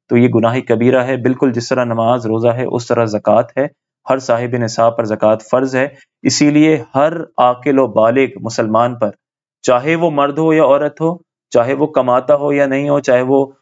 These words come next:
खातून हाउसवाइफ हो, चाहे उनके पास सिर्फ सोना हो, वो कुछ भी ना कमाती हो, हर सूरत में ज़कात का इल्म हासिल करना ज़रूरी है। कम अज़ कम इतना इल्म तो ज़रूर हो कि मेरे पास कितना माल होगा तो मैं ज़कात, अ,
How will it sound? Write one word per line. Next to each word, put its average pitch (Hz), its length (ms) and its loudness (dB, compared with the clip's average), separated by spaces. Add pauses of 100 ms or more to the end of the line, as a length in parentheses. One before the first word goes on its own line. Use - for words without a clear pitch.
(160)
खातून 127 380 0
हाउसवाइफ 120 600 0
हो, 175 240 -2 (300)
चाहे 123 180 0
उनके 143 240 -6
पास 139 240 -2
सिर्फ 156 240 0
सोना 147 280 0
हो, 147 220 0
वो 143 100 2
कुछ 120 180 -2
भी 139 140 0
ना 147 100 0
कमाती 131 440 -2
हो, 156 240 -2 (360)
हर 196 200 0
सूरत 156 420 -2
में 135 180 -2 (280)
ज़कात 120 460 0
का 123 100 -4
इल्म 123 260 -6
हासिल 113 280 -4
करना 110 280 -2
ज़रूरी 104 420 0
है। 101 160 -6
कम 147 220 -2
अज़ 165 160 -4
कम 151 160 -2
इतना 139 200 -2
इल्म 131 220 -2
तो 123 160 0
ज़रूर 127 260 4
हो 120 220 -2 (320)
कि 143 80 0
मेरे 131 240 0
पास 123 460 -2
कितना 175 320 0
माल 147 260 0
होगा 120 440 -2 (280)
तो 120 60 0
मैं 123 160 0
ज़कात, 117 540 0 (460)
अ, 113 400 2